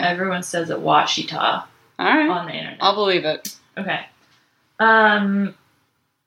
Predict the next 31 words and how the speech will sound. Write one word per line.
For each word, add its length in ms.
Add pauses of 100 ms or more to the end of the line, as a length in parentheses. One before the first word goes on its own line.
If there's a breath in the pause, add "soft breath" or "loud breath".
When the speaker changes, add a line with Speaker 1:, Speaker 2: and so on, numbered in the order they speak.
(840)
Speaker 1:
so 260
let's 240
see. 160
From 320
Wikipedia, 840
the 80
Center 460
of 80
Hot 340
Springs 400
is 160
the 140
oldest 540
federal 400
reserve 560
in 100
the 60
United 420
States, 580 (400 soft breath)
today 380
preserved 480
as 160
Hot 300
Springs 360
National 420
Park. 460 (580)
And 220
Speaker 2:
Okay. 140
Speaker 1:
these 120
are, 240
like, 300